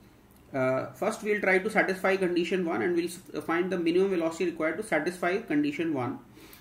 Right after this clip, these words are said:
So once we get that minimum velocity, we'll see what is the constraint on that minimum velocity, wha-, for what values of x is that minimum velocity permissible. And it will turn out later on, we'll see that, uh,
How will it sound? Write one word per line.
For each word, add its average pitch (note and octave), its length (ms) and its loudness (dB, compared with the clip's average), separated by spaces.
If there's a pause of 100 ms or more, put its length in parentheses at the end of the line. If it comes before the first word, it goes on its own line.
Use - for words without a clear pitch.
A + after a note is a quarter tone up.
(300)
So - 180 -6 (100)
once G#3 300 0
we A#3+ 100 -6
get G3+ 240 2
that G#3+ 220 2
minimum G3 240 2
velocity, F3+ 420 -2
we'll F#3 220 2
see G#3+ 240 -6
what E3+ 240 -2
is F#3+ 80 2
the G3+ 80 -2
constraint F3+ 520 2
on F3+ 120 -2
that E3+ 200 -2
minimum E3 300 -2
velocity, D3 420 -2
wha-, D3+ 220 -8 (240)
for D3 160 -2
what E3+ 260 -2
values E3 320 0
of E3+ 220 -6
x - 360 -2
is C#3+ 200 -6
that D3 240 0
minimum D#3 240 0
velocity D3 560 -4 (500)
permissible. E3 580 2 (420)
And D#3 160 0
it - 80 -8
will F3+ 120 -2
turn A3 240 8
out G#3+ 200 4
later F#3 260 0
on, G3 140 0
we'll F#3+ 160 0
see G#3 220 -4
that, E3+ 300 2
uh, D#3 220 4